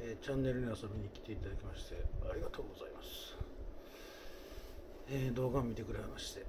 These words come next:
ありがとうございます。えっと、今日はね、あのー、うちのチャンネルでも起こり得るようなことのお話を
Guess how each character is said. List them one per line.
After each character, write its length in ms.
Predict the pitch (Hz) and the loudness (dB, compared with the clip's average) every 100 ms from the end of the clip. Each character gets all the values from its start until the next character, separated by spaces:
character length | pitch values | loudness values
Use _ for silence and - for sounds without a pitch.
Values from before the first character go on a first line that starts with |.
| - | -4
あ 40 | |
り 60 | - | -6
が 80 | - | -8
と 100 | - | -8
う 40 | |
ご 60 | - | -10
ざ 80 | - | -12
い 20 | - | -12
ま 60 | |
す。 220 | - - - - - - - - - - - - 147 | -10 -10 -8 -8 -6 -2 -2 -2 -6 -8 -2 -2 0
え 20 | |
っ 20 | |
と、 140 | - - | 2 6
今 180 | 170 | 12
日 60 | 202 | 12
は 80 | 175 | 12
ね、 300 | 143 131 107 - | 12 8 6 0
あ 60 | 139 | 4
の 440 | 143 143 147 143 | 8 10 10 8
ー、 20 | - - - - - - - - - - - - - - - - | 4 -6 -12 -12 -12 -10 -10 -12 -12 -14 -14 -14 -14 -14 -14 0
う 60 | 208 | 0
ち 240 | - 208 214 | 6 12 12
の 140 | 214 | 12
チ 140 | - | 12
ャ 160 | 185 202 | 12 12
ン 140 | 202 | 12
ネ 140 | 196 196 | 12 12
ル 160 | 196 | 12
で 100 | 180 | 12
も 340 | 180 139 120 139 | 10 10 8 6
起 60 | |
こ 140 | 143 151 | 10 12
り 80 | 147 | 12
得 160 | 147 139 139 139 | 12 12 12 8
る 40 | 139 | 8
よ 140 | 135 | 8
う 20 | |
な 80 | 117 | 8
こ 140 | 110 113 | 2 -2
と 180 | - | 0
の 120 | 104 127 | 0 2
お 120 | 101 | 0
話 300 | 113 110 - | 0 -2 0
を 120 | 110 | -2